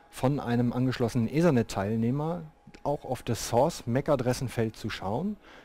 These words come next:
das in seine Forwarding Database, in seine mac-Adress-Tabelle einzutragen.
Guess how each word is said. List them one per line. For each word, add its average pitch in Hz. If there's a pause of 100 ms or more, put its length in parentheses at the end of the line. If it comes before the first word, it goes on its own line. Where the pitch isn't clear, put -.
(120)
das 120
in 123
seine 110
Forwarding 110
Database, 160
in 120
seine 104
mac-Adress-Tabelle 113
einzutragen. 135